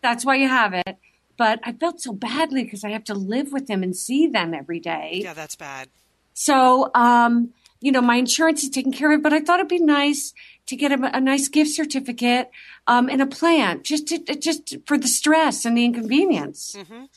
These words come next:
Speaker 2: That is very nice of you.
Speaker 1: Um, so I, I went to Houston's, and I got him a, a really generous gift certificate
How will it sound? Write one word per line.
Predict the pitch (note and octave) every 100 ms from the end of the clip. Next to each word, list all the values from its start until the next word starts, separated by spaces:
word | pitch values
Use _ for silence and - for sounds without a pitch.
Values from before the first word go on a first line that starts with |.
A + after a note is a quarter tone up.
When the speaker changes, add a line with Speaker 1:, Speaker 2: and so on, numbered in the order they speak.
| _
Speaker 2:
That | C#4 D4
is | D4
very | D4+ D4+
nice | D4+ D#4+ D4+
of |
you. | G3 C#3+ - _ - _ _ _
Speaker 1:
Um, | B3+ B3+ C4+
so | - D4 C#4+ -
I, | C4+ C4+ C4+
I | B3+ B3+ B3+
went | C4+ C#4+
to | C#4+
Houston's, | - D4+ D4 - G#3 F#3+ B3+ C4+ - - _ _ _ _
and | B3+ B3 B3+
I | B3
got | B3+ C4 A#3
him | B3+ B3
a, | A#3+ A#3+
a | A#3
really | A#3 C#4+ D4+ D4
generous | B3+ G#3 G#3+ G3+
gift | - A3+
certificate | - G3+ G3+ G3 G3+